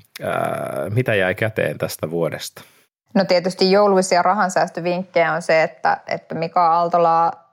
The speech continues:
Speaker 2: presidenttiehdokas Aaltola mukaillen, niin joulupöytään voi ostaa kuohuviiniä champagnen sijaan. Ää,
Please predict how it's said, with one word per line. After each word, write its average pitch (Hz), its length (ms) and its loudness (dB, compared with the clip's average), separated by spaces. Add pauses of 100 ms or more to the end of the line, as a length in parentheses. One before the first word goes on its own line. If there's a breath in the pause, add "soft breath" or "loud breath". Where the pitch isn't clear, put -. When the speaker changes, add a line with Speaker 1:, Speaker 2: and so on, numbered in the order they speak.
(240)
Speaker 2:
presidenttiehdokas 170 760 0
Aaltola 170 460 2
mukaillen, 165 680 -2
niin 160 240 -4 (320 soft breath)
joulupöytään 160 880 2 (100)
voi 185 180 4
ostaa 175 720 0
kuohuviiniä 180 800 2 (200)
champagnen 170 580 -2
sijaan. 170 420 2 (260)
Ää, 156 360 4